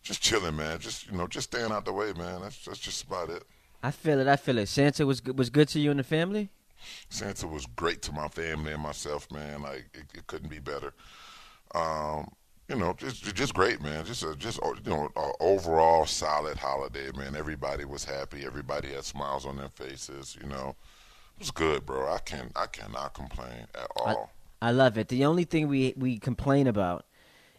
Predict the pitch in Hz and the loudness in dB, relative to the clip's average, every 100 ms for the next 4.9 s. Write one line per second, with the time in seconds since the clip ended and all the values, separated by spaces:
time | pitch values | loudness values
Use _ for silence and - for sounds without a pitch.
0 | - 113 107 117 - 139 131 123 117 107 | 2 4 4 0 0 4 4 4 0 2
1 | 143 147 - 160 135 123 117 107 101 101 | 2 2 6 6 6 4 4 6 4 0
2 | - _ _ _ - 104 101 90 107 104 | -8 _ _ _ -4 2 2 2 0 -2
3 | - - 139 143 143 113 131 127 123 - | 0 6 6 6 2 4 6 6 4 2
4 | 120 113 101 101 107 113 98 92 | 2 2 0 -6 0 0 0 -4